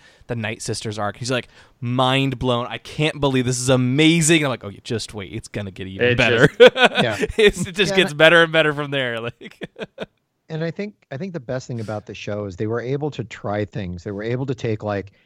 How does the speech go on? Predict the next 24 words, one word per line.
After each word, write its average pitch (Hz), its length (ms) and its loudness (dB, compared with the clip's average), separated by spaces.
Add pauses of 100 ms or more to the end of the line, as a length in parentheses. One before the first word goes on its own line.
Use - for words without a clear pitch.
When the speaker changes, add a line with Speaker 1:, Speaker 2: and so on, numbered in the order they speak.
(120)
Speaker 3:
you 117 100 -6
know, 101 340 -6 (220)
a, 123 180 -12
a, 123 200 -12
an 127 100 -6
idea 131 340 -4
for 113 300 -6
a 107 80 -14
World 123 220 -8
War 131 100 -8
Two 120 160 -12
submarine 113 540 -6
movie 101 280 -8
and 95 160 -10
take 123 260 -8
that 117 220 -6
idea 104 360 -10
and 95 100 -10
put 117 120 -8
it - 20 -4
within 107 240 -12
the 95 80 -10
Star 101 240 -4
Wars 98 260 -6